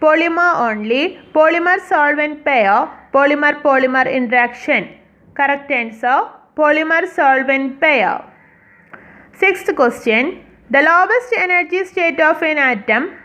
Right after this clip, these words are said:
with electronic configuration N S one and P one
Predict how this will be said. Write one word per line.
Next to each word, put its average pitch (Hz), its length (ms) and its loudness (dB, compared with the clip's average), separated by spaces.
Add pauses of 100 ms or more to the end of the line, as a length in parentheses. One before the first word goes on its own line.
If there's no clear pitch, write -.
(140)
with 277 180 0
electronic 403 680 0
configuration 302 1040 -2 (100)
N 277 180 0
S 311 240 -2
one 339 240 2
and 311 320 -2
P 359 180 4
one 233 340 0